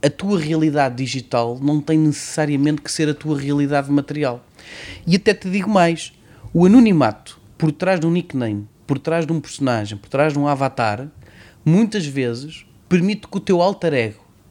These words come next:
renasça com sucesso, quando muitas das vezes depois a tua existência material até nem é nada transcendental.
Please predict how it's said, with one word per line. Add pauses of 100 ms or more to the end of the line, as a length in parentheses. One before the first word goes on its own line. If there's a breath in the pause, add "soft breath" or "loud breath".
(180)
renasça (560 soft breath)
com
sucesso, (600 soft breath)
quando
muitas
das
vezes
depois
a
tua
existência
material (440 soft breath)
até
nem
é
nada
transcendental.